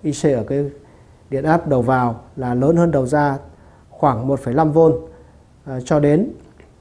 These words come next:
mười vôn các bạn nhé. Cao hơn từ một phẩy năm vôn đến mười vôn nhé. Như vậy là cái con I C bảy tám mười hai thì đầu vào nó sẽ là từ mười ba phẩy năm đến hai mươi hai vôn các bạn nhé.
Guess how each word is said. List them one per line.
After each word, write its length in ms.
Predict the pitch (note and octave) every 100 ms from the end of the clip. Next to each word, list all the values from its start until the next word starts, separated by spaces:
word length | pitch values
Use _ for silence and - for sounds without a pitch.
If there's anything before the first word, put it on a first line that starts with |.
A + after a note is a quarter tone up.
| _ _ _ _ _ _ _ - _ -
mười 200 | C#3 C3
vôn 260 | C#3+ D#3
các 100 | E3
bạn 160 | E3 C3
nhé. 140 | D3+ E3 - - -
Cao 200 | D3+ D3+
hơn 160 | D#3 D3+
từ 120 | C#3
một 160 | B2+ B2
phẩy 100 | A#2+
năm 160 | D3 C#3+
vôn 180 | D3+
đến 200 | C#3 C#3
mười 140 | E3+ B2+
vôn 200 | C#3 C#3
nhé. 120 | D3 - - - - - - _ _
Như 160 | D#3 E3
vậy 160 | E3 C#3+
là 120 | C#3
cái 140 | E3
con 220 | E3 E3
I 60 | E3
C 260 | D#3+ F3 D#3
bảy 160 | B2
tám 260 | A#2 C3+ E3+
mười 100 | D3
hai 280 | D#3 D#3 D3
thì 120 | C#3
đầu 160 | C3 B2+
vào 340 | C3 B2+ B2
nó 100 | B2
sẽ 220 | D3 - E3+
là 120 | C3+
từ 300 | C3 B2+ C3 -
mười 180 | C3 B2+
ba 160 | C3+ C3+
phẩy 140 | B2+
năm 200 | B2 C#3
đến 120 | C#3
hai 140 | D3 D3
mươi 60 |
hai 160 | D3+ D3
vôn 180 | D3 C#3
các 100 | D3
bạn 160 | C#3
nhé. 120 | B2